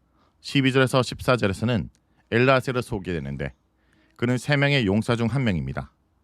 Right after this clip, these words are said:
세 명의 용사는 다윗의 군대의 최고 사령부를 부르는 말입니다. 엘라셀에 대한 에피소드는 블레셋과의 전쟁에 대한 것으로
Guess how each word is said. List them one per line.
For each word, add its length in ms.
세 200
명의 220
용사는 460
다윗의 380
군대의 760
최고 400
사령부를 640
부르는 320
말입니다. 560
엘라셀에 600
대한 240
에피소드는 840
블레셋과의 580
전쟁에 420
대한 240
것으로 360